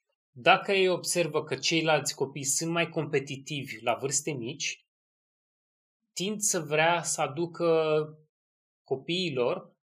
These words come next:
în același stadiu de competitivitate, astfel încât să poată concura mai bine cu ceilalți jucători în acel moment. Și atunci, cred că părinții au tendința să vrea să-și facă copiii mai competitivi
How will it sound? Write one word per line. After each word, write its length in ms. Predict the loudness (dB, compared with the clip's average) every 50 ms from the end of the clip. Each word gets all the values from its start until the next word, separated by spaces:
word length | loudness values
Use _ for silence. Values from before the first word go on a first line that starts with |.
| _ _ _
în 140 | -6 -2
același 420 | -2 -2 -2 -2 0 0 0 0 0
stadiu 300 | -2 0 -2 0 0 0
de 240 | 0 0 -2 -2 -4
competitivitate, 1080 | -4 -4 -4 -4 -4 -6 -6 -6 -12 -10 -10 -10 -8 -8 -6 -4 -2 -2 -2 -2 -2
astfel 360 | -2 -2 -2 -2 -4 -4 -4
încât 300 | -4 -4 -4 -6 -6 -4
să 100 | -4 -6
poată 280 | -4 -2 -2 -2 -2 -4
concura 480 | -6 -4 -4 -4 -4 -2 0 2 2 2
mai 180 | 2 0 -4
bine 460 | -4 -4 -6 -4 -4 -2 -2 -2 -4
cu 140 | -6 -8 -10
ceilalți 420 | -10 -6 -4 -2 0 0 -2 -2 -6
jucători 520 | -6 -6 -6 -6 -2 0 -2 -2 -2 -6 -18 _ _ _ _ _ _ _
în 220 | -2 0 2 4
acel 320 | 2 2 2 2 0 0
moment. 500 | 0 0 -2 -2 -2 -4 -6 -8 -16 -20 _ _ _ _ _ _ _ _ _ _ _ _ _ _ _
Și 180 | -8 -4 0 0
atunci, 760 | 0 0 0 -4 -4 -4 -2 -2 -2 -2 -2 -4 -6 -12 _ _ _ _ _ _ _ _ _ _ _ _ _ _ _ _
cred 280 | 0 2 2 2 2
că 520 | 0 -6 -2 2 4 6 8 8 8 6 4 2 0 2
părinții 440 | 4 4 4 4 2 0 0 2
au 140 | 2 2 2
tendința 560 | 2 0 -2 0 0 0 -2 -2 0 0 0
să 580 | 2 2 0 0 0 0 0 2 2 2 0 0 -2 -4 -8 -4
vrea 300 | 2 4 6 6 6 6
să-și 360 | 4 0 -6 -6 -6 -6 -6 -4
facă 420 | -2 -2 -2 0 2 0 0 0
copiii 480 | 0 -4 -6 -6 -4 -2 -2 -2 -2 0
mai 180 | 0 0 0 0
competitivi 800 | -2 -4 -4 -2 -4 -4 -4 -6 -12 -8 -6 -6 -6 -6 -8